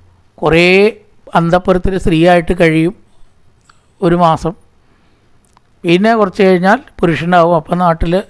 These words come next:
രാജ്യഭരിക്കലും കാര്യങ്ങളൊക്കെ ആയിട്ട് അങ്ങനെയും കഴിയും. ഇങ്ങനെ സ്ത്രീയായിട്ടും പുരുഷനായിട്ടും ജീവിച്ച് ജീവിച്ച് ജീവിച്ച്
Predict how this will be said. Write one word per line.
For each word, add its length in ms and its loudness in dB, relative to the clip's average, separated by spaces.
രാജ്യഭരിക്കലും 680 -2
കാര്യങ്ങളൊക്കെ 560 -4
ആയിട്ട് 200 -6
അങ്ങനെയും 380 -4
കഴിയും. 320 -8
ഇങ്ങനെ 140 2
സ്ത്രീയായിട്ടും 760 0
പുരുഷനായിട്ടും 800 0
ജീവിച്ച് 420 -2
ജീവിച്ച് 460 -2
ജീവിച്ച് 520 -2